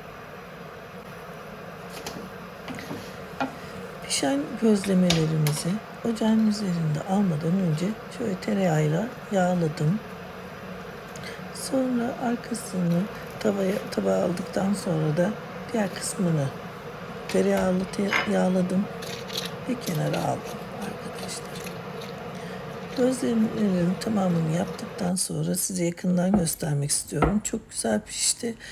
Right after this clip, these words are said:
Pazar kahvaltılarına çok yakışıyor. Siz dilediğiniz zaman yapabilirsiniz. Çay saatlerinde, çocuğunuz acıktığında yapabileceğiniz pratik, kolay bir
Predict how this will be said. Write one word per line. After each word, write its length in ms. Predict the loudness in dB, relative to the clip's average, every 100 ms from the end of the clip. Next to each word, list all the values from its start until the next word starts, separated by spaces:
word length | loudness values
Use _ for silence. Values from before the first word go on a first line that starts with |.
| -8 4
Pazar 360 | 6 6 4 2
kahvaltılarına 840 | 0 2 4 2 2 0 2 2
çok 300 | 2 -4 -6
yakışıyor. 680 | -8 -6 -4 0 2 2 2 -4 -14 -6
Siz 360 | 0 0 2
dilediğiniz 600 | 4 4 4 6 6 6
zaman 420 | 4 2 4 4 4
yapabilirsiniz. 1120 | 4 2 2 2 2 2 2 4 4 4 4
Çay 220 | 4 4
saatlerinde, 1040 | 4 2 0 -2 0 2 2 2 2 0 -2 -12 -16 -18 -10 -4
çocuğunuz 640 | 4 4 6 4 4 2 2
acıktığında 880 | 2 2 -2 0 2 4 2 0 -2 -10 -14 -4
yapabileceğiniz 720 | 4 4 6 4 4 4 4
pratik, 500 | 2 4 4 4 -6 -6 -14 -20 -20 -20 -20 -20 -20 -18 -6
kolay 400 | 4 6 6
bir 40 | 4